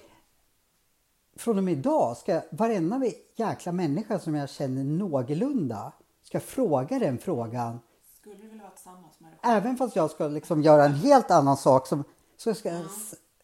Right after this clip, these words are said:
Speaker 2: Mm.
Speaker 1: vet du? Nej, det vet du inte. <laughs> Jag utmanar dig.
Speaker 2: Mm.
Speaker 1: <laughs> Eh, du och jag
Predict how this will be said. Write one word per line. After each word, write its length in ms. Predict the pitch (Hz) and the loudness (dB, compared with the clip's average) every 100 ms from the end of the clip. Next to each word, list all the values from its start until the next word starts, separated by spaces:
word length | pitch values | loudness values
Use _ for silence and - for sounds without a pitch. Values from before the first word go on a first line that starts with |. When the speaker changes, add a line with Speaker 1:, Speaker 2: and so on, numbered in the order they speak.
| - - _ _ _ _ _ - | -20 -20 _ _ _ _ _ -20
Speaker 2:
Mm. 400 | 170 175 196 220 _ _ _ _ _ _ _ _ _ _ _ _ _ | -20 -20 -20 -20 _ _ _ _ _ _ _ _ _ _ _ _ _
Speaker 1:
vet 400 | 180 320 311 302 - - | -4 2 2 2 -4 -4
du? 300 | 117 104 - - _ - | -4 -4 -10 -20 _ -12
Nej, 240 | 127 131 196 | -6 -2 2
det 60 | 208 | 2
vet 180 | 123 | 0
du 60 | 120 | -6
inte. 320 | 107 - 110 - | -10 -8 -10 -6
<laughs> 200 | 165 147 - - - - - - - _ _ - | -2 -2 -4 -8 -14 -18 -20 -20 -20 _ _ 2
Jag 240 | 233 285 | 6 6
utmanar 360 | 254 233 202 202 | 4 2 0 2
dig. 480 | 285 127 107 143 - | 4 4 0 -10 -12
Speaker 2:
Mm. 120 | 160 175 208 294 403 _ _ _ _ _ _ _ - | -20 -20 -18 -18 -20 _ _ _ _ _ _ _ -8
Speaker 1:
<laughs> 680 | 208 - 170 - 175 - - - - - - - - | -6 -6 -8 -12 -16 -16 -18 -18 -20 -20 -20 -10 2
Eh, 380 | 170 165 170 - 151 - | 8 8 8 4 -6 2
du 460 | 277 285 285 277 | 6 6 4 2
och 160 | 233 214 | 0 0
jag 460 | 156 107 131 214 | 2 0 0 -4